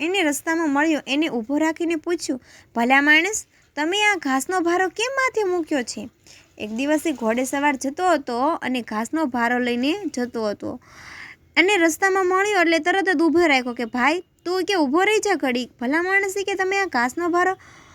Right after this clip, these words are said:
માથે કેમ મૂક્યો છે?" તો કહે છે ઈ કે, "હાથથી ઘોડાની લગામ ઝાલી છે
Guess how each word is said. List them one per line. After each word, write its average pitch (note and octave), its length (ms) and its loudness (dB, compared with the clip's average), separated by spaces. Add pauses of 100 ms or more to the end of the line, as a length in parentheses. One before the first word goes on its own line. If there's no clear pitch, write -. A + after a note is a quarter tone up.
(160)
માથે C#4+ 340 2
કેમ B4 320 -2
મૂક્યો E4+ 260 -2
છે?" G#3+ 260 -6 (480)
તો B3+ 100 -6
કહે D4+ 300 0
છે C#4 140 -4
ઈ C4 180 2 (360)
કે, E4 60 2
"હાથથી D#4 720 2 (100)
ઘોડાની D#4 420 2
લગામ D#4+ 400 2
ઝાલી D4 340 2
છે E4 340 -2